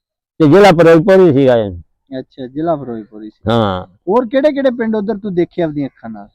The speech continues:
Speaker 1: ਪਿੰਡ ਦਾ ਜੀ ਹੁਣ ਬਹੁਤ ਵੇਖੇ ਆ, ਲੌਂਗੋ ਦੇ ਵੇ ਮੇਰੇ ਨਾਨਕੇ ਸੀ, ਦੌਲਤਪੁਰਾ ਨਾਲ ਸੀ, ਉੱਚਾ ਤੇ ਨੀਵਾਂ ਦੋ ਦੌਲਤਪੁਰੇ ਸੀ।
Speaker 2: ਸਹੁਰੇ ਕਿਹੜੇ ਪਿੰਡ ਸੀ?
Speaker 1: ਤੇ ਮੇਰੇ ਸਹੁਰੇ ਸੀਗੇ, ਅਮ, ਆਪਣੇ, ਅਹ, सरजे महिमे।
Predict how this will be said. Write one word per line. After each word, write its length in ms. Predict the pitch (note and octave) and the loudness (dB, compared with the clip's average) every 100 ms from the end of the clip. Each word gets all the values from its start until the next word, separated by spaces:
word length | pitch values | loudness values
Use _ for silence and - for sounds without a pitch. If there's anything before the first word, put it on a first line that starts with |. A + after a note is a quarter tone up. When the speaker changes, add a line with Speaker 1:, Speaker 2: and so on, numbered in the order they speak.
| _ _ _ _ _ - | _ _ _ _ _ 0
Speaker 1:
ਪਿੰਡ 360 | G3 G3 F#3+ | 2 4 6
ਦਾ 120 | F#3 F3+ | 6 6
ਜੀ 60 | |
ਹੁਣ 220 | F3+ E3+ | 6 4
ਬਹੁਤ 280 | D#3+ F3 F3+ | 4 6 6
ਵੇਖੇ 580 | E3 E3+ E3 C#3 E3 E3 | 4 4 4 4 6 6
ਆ, 80 | D#3+ | 6
ਲੌਂਗੋ 520 | D#3+ D#3+ D#3+ D#3 E3 | 6 4 4 6 4
ਦੇ 200 | D#3 E3 | 6 6
ਵੇ 160 | E3 E3 | 6 4
ਮੇਰੇ 320 | D#3+ D3+ D#3 | 4 4 2
ਨਾਨਕੇ 560 | C#3 C3+ C3+ F3 D#3+ | 2 0 0 0 2
ਸੀ, 80 | E3 | 2
ਦੌਲਤਪੁਰਾ 680 | C#3 D3 D3+ C#3+ C3+ D#3 D3+ | 4 4 4 0 0 4 4
ਨਾਲ 260 | C#3+ C#3 C3 | 4 4 2
ਸੀ, 200 | D#3 D3+ | 0 -2
ਉੱਚਾ 300 | - D#3 C#3 | 0 2 2
ਤੇ 140 | D3 | 2
ਨੀਵਾਂ 320 | C#3 C#3 C#3+ | 2 2 0
ਦੋ 220 | C3 C3+ | 2 2
ਦੌਲਤਪੁਰੇ 680 | C3+ C3+ B2+ B2 A2+ B2 A#2 | 4 4 4 -2 -4 -2 -2
ਸੀ। 120 | G2+ | -4
Speaker 2:
ਸਹੁਰੇ 500 | _ _ - F#3+ B3 | _ _ -2 0 0
ਕਿਹੜੇ 200 | A#3+ A#3 | -4 -6
ਪਿੰਡ 220 | G3+ G3 | -8 -8
ਸੀ? 240 | F3+ - D4 _ _ _ _ _ - | -8 -10 -18 _ _ _ _ _ 0
Speaker 1:
ਤੇ 320 | D3+ D3+ D3 | 2 4 6
ਮੇਰੇ 320 | C#3+ D#3+ E3+ | 6 6 6
ਸਹੁਰੇ 260 | C#3 F#3 G3 | 6 6 6
ਸੀਗੇ, 840 | E3 F3 F3 E3+ E3 D#3+ D3+ D3+ | 6 6 6 6 8 6 6 6
ਅਮ, 360 | C3+ C3+ B2+ A#2 C3+ | 4 2 -2 -4 -4
ਆਪਣੇ, 520 | C3 B2 C#3 C3+ A#2+ | -4 -2 0 0 -2
ਅਹ, 1120 | - _ _ _ C#3 C3 B2+ A#2+ A#2 A2+ G2+ - _ - A2+ F#2+ - _ _ _ _ _ _ _ _ | -8 _ _ _ -4 0 2 2 2 0 -6 -16 _ -8 -6 -6 -10 _ _ _ _ _ _ _ _
सरजे 320 | G3+ G3 G#3 G3+ | 4 6 6 6
महिमे। 420 | G3+ F#3+ E3 | 6 6 4